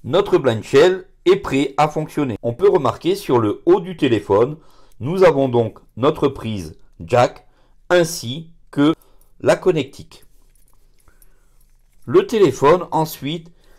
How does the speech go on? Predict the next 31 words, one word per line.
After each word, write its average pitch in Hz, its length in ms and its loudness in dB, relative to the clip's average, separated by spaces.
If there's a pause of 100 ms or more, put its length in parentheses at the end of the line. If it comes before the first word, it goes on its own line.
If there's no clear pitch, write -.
(120)
n'a 123 180 0
plus 170 460 -10
aucune 180 500 0
touche 175 380 -10
apparente. 117 640 -2
Derrière, 131 720 2 (240)
nous 104 120 -4
avons 170 260 2
un 160 60 0
petit 147 340 -8
bouton 131 480 -4 (440)
à 156 120 2
côté 156 680 -2
de 113 160 -2
la 170 140 6
caméra 120 720 0 (220)
pour 196 420 -2 (220)
lancer 143 680 0
un 165 140 0
appel 123 540 0
d'urgence. 107 720 -6 (400)
Ce - 180 0
Blind 175 300 4
Shell 156 540 0
est 120 80 4
de 117 100 0
couleur 107 380 2
rouge, 202 320 -2 (200)
on 196 120 2
va 165 100 6
donc 143 240 -2